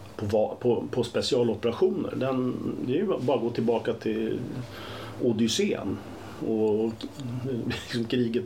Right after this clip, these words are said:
om, om Troja, den trojanska hästen. Det här, det här är en klassisk specialoperation. Vi har lite särskilt uttagna, eh, soldater som vi gömmer in i en, i en häst, och sen så, ja,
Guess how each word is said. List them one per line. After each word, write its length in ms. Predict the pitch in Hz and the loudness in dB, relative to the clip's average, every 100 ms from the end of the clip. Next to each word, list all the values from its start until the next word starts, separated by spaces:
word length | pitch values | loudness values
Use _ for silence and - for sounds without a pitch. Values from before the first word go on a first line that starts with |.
| 127 | 0
om, 200 | 123 120 | 0 0
om 180 | 127 113 | 0 0
Troja, 400 | 127 120 117 156 | 2 4 4 4
den 160 | 127 117 | 4 2
trojanska 520 | 135 123 117 113 120 | 4 4 4 2 0
hästen. 440 | 160 170 - 139 - - - - - - - - - - | 2 0 0 -2 -4 -10 -12 -10 -10 -12 -12 -14 -14 -6
Det 100 | 123 | 0
här, 200 | 151 180 | 2 4
det 60 | 131 | 6
här 160 | 196 | 6
är 200 | 143 156 | 6 6
en 120 | 180 127 | 4 2
klassisk 500 | 127 117 123 120 - | 2 2 -2 -4 -2
specialoperation. 1000 | 113 110 120 110 104 113 110 202 98 - - 120 | -2 2 2 2 0 -2 0 0 0 -4 -4 -2
Vi 120 | 127 | 0
har 140 | 123 117 | 0 0
lite 220 | 107 123 | -2 -2
särskilt 460 | 123 104 139 113 | -2 0 0 2
uttagna, 580 | 123 113 117 110 107 110 110 - - - - - - | 0 0 0 2 2 -2 -4 -12 -12 -10 -10 -10 -2
eh, 400 | 110 101 101 98 90 107 - 85 | 0 2 0 0 0 -2 -4 -4
soldater 580 | - 123 127 160 160 143 | 0 2 6 4 4 0
som 160 | 131 | 4
vi 60 | 127 | 6
gömmer 480 | 120 113 113 110 110 | 6 6 4 4 4
in 240 | 107 101 | 2 2
i 140 | 101 | 0
en, 240 | 98 101 104 | 0 0 0
i 100 | 110 | 0
en 160 | 98 101 | -2 0
häst, 480 | 170 165 - - 127 | 2 2 0 -2 -2
och 100 | - | 0
sen 220 | 107 107 | 0 0
så, 400 | - 107 101 95 87 117 - 117 - - - | 2 2 2 0 -4 -6 -6 -8 -12 -10 0
ja, 240 | 151 | 0